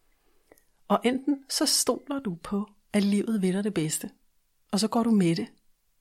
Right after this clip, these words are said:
og så har du flow og fred og energi og balance. Eller også så udforsker du det der stressende sted, hvor du ikke beslutter dig. Hvis du beslutter dig for at blive i dit job,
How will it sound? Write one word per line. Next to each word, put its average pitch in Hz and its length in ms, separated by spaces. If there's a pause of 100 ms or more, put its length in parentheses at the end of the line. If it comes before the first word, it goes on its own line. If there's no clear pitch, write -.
og 185 80
så - 220
har 233 180
du 240 120
flow 185 600 (200)
og 156 120
fred 202 420 (260)
og - 140
energi 190 680
og 190 80
balance. 165 460 (720)
Eller 190 180
også 190 440 (580)
så - 200
udforsker 226 680
du 185 300 (180)
det 214 100
der 196 160
stressende 196 540
sted, 190 420
hvor 180 140
du 196 240 (280)
ikke 233 360 (100)
beslutter 175 400
dig. 156 120 (1900)
Hvis - 140
du 247 100
beslutter 233 460
dig 226 140
for 180 180
at 185 100
blive 180 320
i 180 120
dit - 320
job, - 180